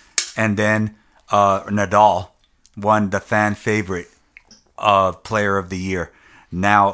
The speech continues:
this is a very interesting stat, and it speaks to the popularity. Uh, Federer had won it nineteen years in a row. And now Nadal finally broke that streak.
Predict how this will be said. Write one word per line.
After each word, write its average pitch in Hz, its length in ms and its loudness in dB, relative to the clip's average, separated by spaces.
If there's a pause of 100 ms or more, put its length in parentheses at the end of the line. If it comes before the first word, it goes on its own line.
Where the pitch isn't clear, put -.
(100)
this 104 260 -4
is 107 140 -6
a 101 80 -2
very 98 400 -2
interesting 98 540 -6
stat, 104 500 0 (680)
and 98 440 0
it 104 140 -6
speaks - 300 -6
to 110 100 -6
the 98 80 -6
popularity. 101 800 0 (380)
Uh, 98 360 4 (880)
Federer 113 440 2
had 107 260 0
won 101 220 2
it 98 120 -8
nineteen 104 460 -2
years 101 300 -2
in 92 100 -4
a 90 60 -4
row. 92 260 2 (1500)
And 101 200 0
now 98 220 4
Nadal 95 420 0
finally 98 280 0
broke 92 300 -4
that 90 200 -6
streak. - 480 -10